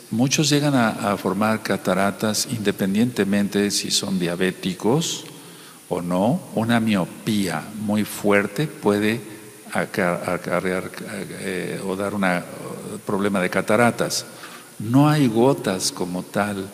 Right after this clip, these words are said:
para evitar que una catarata, catarata aumente. Entonces, vitamina E. Ahora, eso,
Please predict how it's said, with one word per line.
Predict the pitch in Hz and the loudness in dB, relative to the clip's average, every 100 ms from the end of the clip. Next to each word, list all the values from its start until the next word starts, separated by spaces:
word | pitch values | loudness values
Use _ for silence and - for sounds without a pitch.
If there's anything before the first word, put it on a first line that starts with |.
| - - - - | -18 -20 -14 -2
para | 98 92 90 | 0 2 2
evitar | 95 95 90 101 87 | 0 -2 2 0 2
que | 95 | 0
una | 87 98 85 | 0 0 0
catarata, | 90 85 92 92 - 90 82 - - | -2 0 2 2 2 -2 -2 -6 -8
catarata | 92 90 87 87 | -4 0 -2 -2
aumente. | 92 87 90 90 | -2 -2 -2 0
Entonces, | 104 101 98 - - - - | 0 0 -4 -10 -16 -12 -4
vitamina | 104 104 - 92 95 113 123 120 113 - - | -2 -2 -2 0 2 2 2 0 -2 -6 -10
E. | - 95 80 - - - - - - | -2 -2 -2 -6 -18 -20 -20 -12 0
Ahora, | 90 87 82 | 2 4 2
eso, | 90 104 127 - 202 | 2 4 4 4 2